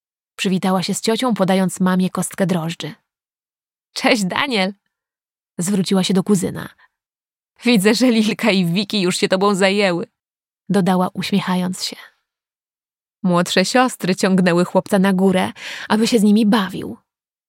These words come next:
Daniel o dziwo nie protestował. Chociaż chodził do trzeciej klasy, bez problemu znalazł wspólny język z młodszymi kuzynkami. Ku ich uciesze zaprezentował breakdance'owy układ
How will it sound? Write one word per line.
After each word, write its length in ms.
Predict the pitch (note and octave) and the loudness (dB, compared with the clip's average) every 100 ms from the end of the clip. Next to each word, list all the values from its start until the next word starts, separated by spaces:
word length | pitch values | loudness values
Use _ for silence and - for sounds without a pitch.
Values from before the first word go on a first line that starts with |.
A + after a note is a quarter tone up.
| _ - F#4 | _ -4 0
Daniel 360 | C4+ A3+ B3+ | 2 2 2
o 80 | C#4 | 2
dziwo 260 | F#3+ F#3 G3 | 2 2 2
nie 100 | A3 | 2
protestował. 760 | - C4+ - B3+ - - _ _ _ _ _ _ - | -2 -2 -2 -4 -4 -10 _ _ _ _ _ _ -10
Chociaż 420 | - - A#3+ - | -8 -4 -4 -4
chodził 460 | - G3 G#3+ G#3 F3 | -2 0 2 2 0
do 120 | F3+ | -2
trzeciej 400 | - F3+ - C4+ | -2 -4 -4 -4
klasy, 520 | G3+ - - - C#4 - - - - - - - | -2 -4 -4 -4 -4 -6 -18 -18 -18 -20 -20 -4
bez 160 | F4+ - | -2 0
problemu 580 | D#4 G3+ G3 - - F#3+ _ G3+ | 2 4 2 0 -10 -14 _ -4
znalazł 480 | F#3 G3 F#3 F#3+ | 0 0 2 -2
wspólny 580 | F#3 - - A3+ A3 G3+ | -4 -8 -2 0 2 2
język 480 | F#3+ G#3 F3+ F#3+ G3+ | 2 2 0 0 2
z 60 | F#3+ | 4
młodszymi 460 | F#3 - G3 F3+ | 4 2 2 2
kuzynkami. 680 | - F#3+ F3+ F#3 - G3 - _ _ _ _ _ _ _ _ _ _ | 2 0 0 -2 -10 -14 -18 _ _ _ _ _ _ _ _ _ _
Ku 120 | - | -2
ich 180 | F3+ - | -2 0
uciesze 520 | G3 - G3 - F#3 | -2 2 0 2 0
zaprezentował 640 | F3 F3 G3 F#3 F3+ F3+ E3+ | 0 0 0 0 0 0 0
breakdance'owy 800 | D#3 F#3+ - F3+ F3 G#3+ G3 F#3+ | -2 -4 -2 -2 0 0 -2 0
układ 500 | B3 G#3 - E3 - | 0 -2 -2 -8 -10